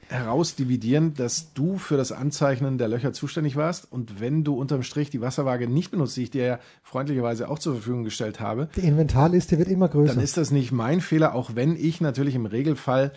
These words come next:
Speaker 1: dich darauf hinweise, aber Jens, es war auch für mich die sechste Stunde.
Speaker 2: Nicht für Frank Wörtl.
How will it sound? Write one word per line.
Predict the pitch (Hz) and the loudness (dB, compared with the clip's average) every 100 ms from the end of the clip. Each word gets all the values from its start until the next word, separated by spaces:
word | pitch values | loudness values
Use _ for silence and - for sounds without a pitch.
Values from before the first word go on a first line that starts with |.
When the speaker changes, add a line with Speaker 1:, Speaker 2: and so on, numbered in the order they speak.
| - _ - | -14 _ -10
Speaker 1:
dich | 127 | -4
darauf | 139 117 - | -2 -2 0
hinweise, | 139 139 127 127 | 2 4 4 4
aber | 120 110 | 2 0
Jens, | 120 139 | -2 -4
es | 123 113 | -4 -2
war | 127 | -2
auch | |
für | - 131 | 0 -2
mich | 160 | -2
die | 302 | -2
sechste | 120 95 104 | -4 -4 -8
Stunde. | - 87 82 80 - - - - - _ _ _ _ _ _ _ _ _ _ _ _ _ | -10 -8 -8 -10 -18 -20 -20 -20 -20 _ _ _ _ _ _ _ _ _ _ _ _ _
Speaker 2:
Nicht | 156 233 - | 12 12 10
für | - 254 240 | 8 12 12
Frank | 220 240 190 | 10 8 10
Wörtl. | 269 294 156 | 8 8 6